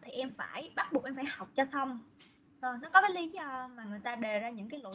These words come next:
trình để mình học, thì bắt buộc mình phải học cho xong hết cả cái khóa đó luôn. Chứ trường hợp mà mình lựa chọn một cái trường nó quá đắt rồi, giữa chừng gia đình mình không có khả năng kinh tế nữa, thì lúc đó là em đã bị ngắt quãng rồi. Thì nói chung cái nào ngắt quãng thì nó cũng không đi đến đâu hết.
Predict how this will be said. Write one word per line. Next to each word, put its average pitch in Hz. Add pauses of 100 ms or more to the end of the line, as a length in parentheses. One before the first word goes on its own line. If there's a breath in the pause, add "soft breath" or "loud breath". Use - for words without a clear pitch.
trình 202
để 196
mình 247
học, 190 (120)
thì 208
bắt -
buộc 226
mình 208
phải 269
học -
cho 247
xong 226
hết 285 (920)
cả 175
cái 320
khóa 294
đó 339
luôn. 277 (500)
Chứ 339
trường 220
hợp 214
mà 214
mình 214
lựa 196
chọn 202
một 208
cái 285
trường 233
nó 233
quá 294
đắt 359
rồi, 214
giữa 196
chừng 220 (140)
gia 247
đình 220
mình 208
không 247
có 262
khả -
năng 247
kinh 240
tế 247
nữa, 247 (320 loud breath)
thì 214
lúc 277
đó 269
là 294
em 233
đã 254
bị 196
ngắt 262
quãng -
rồi. 202 (340)
Thì 196 (500 loud breath)
nói 277
chung 233
cái 285
nào 240
ngắt 233
quãng -
thì 254
nó 226
cũng 247
không 247
đi 233
đến 254
đâu 233
hết. 262